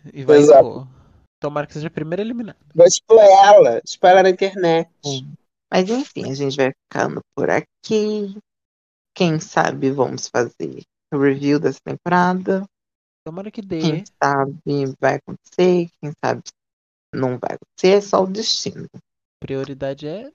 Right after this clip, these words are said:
Speaker 1: Dragula.
Speaker 3: Essa temporada vai estrear no dia vinte e três de setembro, então até lá vamos aguardar pra ver essas queens em ação.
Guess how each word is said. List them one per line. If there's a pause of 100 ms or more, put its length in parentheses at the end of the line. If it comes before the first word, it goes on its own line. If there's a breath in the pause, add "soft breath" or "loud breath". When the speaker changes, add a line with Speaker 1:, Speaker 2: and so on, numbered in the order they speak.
(100)
Speaker 1:
Dragula. (100)
Speaker 3:
Essa
temporada
vai
estrear
no
dia
vinte
e
três
de
setembro, (340)
então
até
lá
vamos
aguardar (200)
pra
ver
essas (100)
queens (1500)
em
ação.